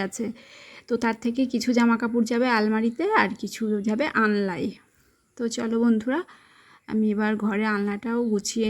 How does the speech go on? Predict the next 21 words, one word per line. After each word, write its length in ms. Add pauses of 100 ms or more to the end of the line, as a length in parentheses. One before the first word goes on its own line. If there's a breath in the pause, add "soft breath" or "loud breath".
নিই, 140 (560 soft breath)
নিয়ে 220 (100)
তারপর 320
আবার 160 (280 loud breath)
তোমাদের 380
সামনে 220 (120)
আসবো, 300 (260)
ঠিক 220
আছে? 200 (760 soft breath)
তো 100
দেখতে 340
থেকো, 220 (160)
যারা 240
এখনও 220
পর্যন্ত 320 (120)
আমার, 220 (680 loud breath)
উম, 180 (100)
চ্যানেলটি 420 (160)
সাবস্ক্রাইব 440 (140)
করোনি 380 (600 loud breath)
তারা 200